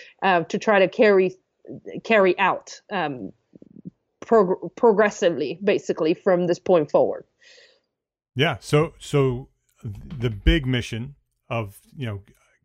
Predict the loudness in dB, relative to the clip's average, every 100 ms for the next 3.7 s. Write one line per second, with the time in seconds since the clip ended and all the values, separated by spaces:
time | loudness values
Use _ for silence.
0 | _ _ _ _ -6 -2 0 -2 -2 -4
1 | -6 -6 -6 -4 -6 -8 -14 -8 -6 -4
2 | -4 -6 -8 -6 -6 -6 -8 -10 -14 _
3 | _ _ _ -8 -6 -6 -8